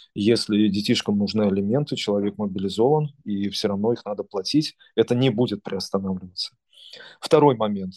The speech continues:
Это исполнение обязательств возмещения вреда в связи со смертью кормильца. Вот. Ну, там условно произошло там Д Т П, скажем, тот,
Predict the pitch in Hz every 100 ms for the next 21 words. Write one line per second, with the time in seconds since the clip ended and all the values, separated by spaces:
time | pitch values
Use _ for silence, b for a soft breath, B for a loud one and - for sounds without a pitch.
0 | - 139 139 127 - 120 131 120 104 107
1 | 147 160 143 - 104 110 104 135 135 107
2 | 101 113 123 123 - - 104 98 123 101
3 | - 107 110 101 - 196 196 185 - -
4 | _ _ B B B B 104 107 95 -
5 | - 135 110 104 101 113 - 120 120 110
6 | 98 95 95 _ _ _ - 101 101 -
7 | _ _ _ _ _ _ _ - 101 -
8 | 104 101 98 107 - 170 190 _ _ _
9 | b b b b - - 120 117 _ _
10 | _ _ - 117 113 117 - 127